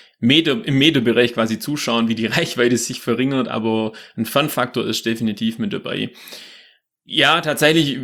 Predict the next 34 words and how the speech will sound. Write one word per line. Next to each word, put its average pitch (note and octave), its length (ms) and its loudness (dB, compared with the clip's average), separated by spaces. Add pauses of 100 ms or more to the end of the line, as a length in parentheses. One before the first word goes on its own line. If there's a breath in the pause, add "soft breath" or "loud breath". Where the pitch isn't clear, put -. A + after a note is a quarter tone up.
(120)
ich C3+ 220 -2
hatte D3+ 200 0
da C3 200 2
so C3 260 0
ein B2+ 80 2
Aha-Erlebnis, C3+ 960 0
das A2+ 200 -6
war A#2 280 0
vor A#2 380 -4
knapp A#2 260 -8
zwei G#2+ 180 -4
Jahren, A#2+ 220 -2
als A2+ 240 -8
wir A2+ 160 0
dann, A2 340 -2
äh, G#2+ 220 -8
mit A2+ 180 -2
einer A2+ 140 -4
Gruppe B2+ 580 -6 (360 loud breath)
Silvester B2 460 0
in A#2+ 80 0
Salzburg C3 380 0
verbracht B2+ 420 -4
haben B2 300 -4
und A2 600 -2 (280 soft breath)
es - 160 -8
gar C3+ 120 4
nicht D#3+ 140 2
so - 80 -2
einfach C#3 400 -2
war, B2 180 4
mit B2+ 260 -2
dem B2 180 0
E-Auto C3+ 680 -2